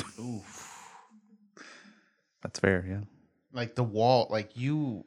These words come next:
Speaker 1: you're whiter than the, these walls, bro.
Speaker 2: <clears throat> Helps me blend in with,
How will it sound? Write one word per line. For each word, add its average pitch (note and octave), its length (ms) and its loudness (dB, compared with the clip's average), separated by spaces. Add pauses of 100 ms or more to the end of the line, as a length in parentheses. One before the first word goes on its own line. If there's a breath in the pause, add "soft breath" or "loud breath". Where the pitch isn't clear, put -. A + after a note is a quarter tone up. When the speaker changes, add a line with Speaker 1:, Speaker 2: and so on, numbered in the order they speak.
Speaker 1:
you're D3+ 200 2
whiter C#3 380 10
than B2 180 2
the, A2 80 2
these G#2 340 -4
walls, F#2+ 460 4
bro. F2 340 -4 (200)
Speaker 2:
<clears throat> - 220 -6
Helps A#2 720 8
me A#2 80 8
blend G2 300 6
in F2+ 280 6 (180 loud breath)
with, G2 120 4